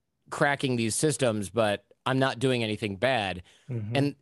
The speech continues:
Speaker 1: it sort of had to be explained to me. And this is why we don't prosecute minors as adults most of the time. It had to be explained to me that, like, "Hey, every time you make a phone call to Japan as a prank on a phone that you aren't paying for,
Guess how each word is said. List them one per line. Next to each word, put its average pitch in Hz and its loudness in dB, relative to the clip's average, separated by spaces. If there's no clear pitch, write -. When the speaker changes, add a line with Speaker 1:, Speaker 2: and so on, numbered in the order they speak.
Speaker 1:
it 147 -2
sort 165 2
of 147 2
had 139 0
to 135 -2
be 131 2
explained 117 -2
to 151 0
me. 147 2
And 143 2
this 147 0
is 123 0
why 123 4
we 113 2
don't 113 0
prosecute 110 0
minors 104 0
as 104 -2
adults 104 0
most 113 0
of 117 -2
the 113 0
time. 120 -2
It 117 -4
had 160 0
to 151 -2
be 147 4
explained 131 -2
to 135 -2
me 120 0
that, 110 -2
like, 107 -2
"Hey, 147 0
every 147 2
time 165 0
you 135 0
make 143 0
a 123 2
phone 135 0
call 117 2
to - -8
Japan 123 -2
as 98 -2
a 101 -8
prank 123 -2
on 110 -2
a 104 -2
phone 113 0
that 104 -4
you 120 2
aren't 117 0
paying 113 -2
for, 196 2